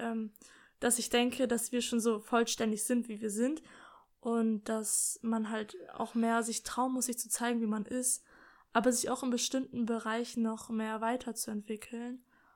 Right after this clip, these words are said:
Und das ist auf jeden Fall auch etwas, was ich anstrebe, was mir auch sehr viel Sinn gibt. Aber halt auch, dass man nicht nur für sich hier ist, sondern auch für, für die Menschen um einen herum, um die, für die Familie, für Freunde,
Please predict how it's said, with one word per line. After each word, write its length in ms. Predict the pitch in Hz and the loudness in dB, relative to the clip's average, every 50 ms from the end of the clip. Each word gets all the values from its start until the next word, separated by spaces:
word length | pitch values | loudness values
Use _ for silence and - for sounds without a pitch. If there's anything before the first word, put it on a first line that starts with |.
| _ _ _ _ - | _ _ _ _ -8
Und 380 | 233 220 220 214 214 208 208 - | -6 -4 -2 -2 -2 -2 -2 -2
das 200 | 226 226 226 - | 0 0 0 0
ist 160 | - 233 - 233 | 2 0 0 0
auf 120 | 226 - 240 | 0 -2 -4
jeden 100 | 233 - | -4 -2
Fall 140 | 247 226 - | -4 -4 0
auch 380 | 220 233 247 247 247 - - - - | 0 2 2 0 0 -4 -12 -12 -6
etwas, 360 | - 233 214 - 226 214 - - | -4 -4 -4 -2 -4 -4 -2 -2
was 160 | 220 - - - | -2 -2 -2 -2
ich 240 | - 285 262 - | -4 -4 -4 -2
anstrebe, 580 | - 233 226 220 - - 254 240 247 226 247 220 | -2 -2 0 -2 -2 -4 -4 -4 -2 -2 -2 -2
was 200 | 226 220 - - | -2 -2 0 0
mir 160 | 240 233 240 | 0 -2 -2
auch 80 | 226 202 | -2 -4
sehr 140 | - 226 220 | -4 -4 -4
viel 140 | - 226 | -4 -4
Sinn 300 | 202 214 240 247 247 240 | -2 0 0 0 0 0
gibt. 260 | 226 233 240 240 - - - - - - - - - - - | -2 -2 -2 -4 -6 -12 -20 -20 -20 -20 -20 -20 -16 -10 -6
Aber 180 | 208 202 226 | -2 0 2
halt 140 | 233 226 214 | 2 2 2
auch, 160 | 226 233 226 | 2 0 -2
dass 220 | - 233 233 233 240 | -2 -2 -2 0 2
man 120 | 233 247 | 2 2
nicht 160 | 269 285 - | 2 0 0
nur 120 | 269 254 247 | -2 -4 -4
für 180 | - - 240 226 | -2 0 -2 0
sich 360 | 214 233 311 392 - - - | 0 0 0 0 0 -2 -10
hier 280 | - - - 262 254 - | -10 -4 0 2 2 2
ist, 160 | - 262 - - | 2 2 0 0
sondern 180 | 269 262 262 - | 0 0 -2 -4
auch 80 | - | -6
für, 280 | - - 262 254 254 254 - - - - - - _ | -8 -4 -2 -2 -2 -2 -6 -14 -20 -20 -20 -20 _
für 120 | - - | -4 0
die 100 | 233 262 | 2 2
Menschen 300 | 262 277 285 277 - - 262 | 2 2 0 -2 -2 -4 -2
um 60 | 226 | 0
einen 120 | 240 233 | 2 2
herum, 300 | 226 226 226 247 294 311 | 2 0 0 -2 -2 -2
um 120 | 294 247 233 | 0 -2 -2
die, 80 | 214 208 | -2 -4
für 260 | - - - - 233 | -8 -12 -8 -6 -6
die 80 | 233 226 | -4 -2
Familie, 500 | - 240 240 262 277 277 262 269 269 254 | 0 0 0 0 0 -2 -2 -2 -2 -4
für 120 | - 240 | -4 -8
Freunde, 580 | - - - 262 262 262 262 254 254 254 262 254 | -10 -10 -6 -4 -4 -2 -2 -2 -2 -2 -4 -4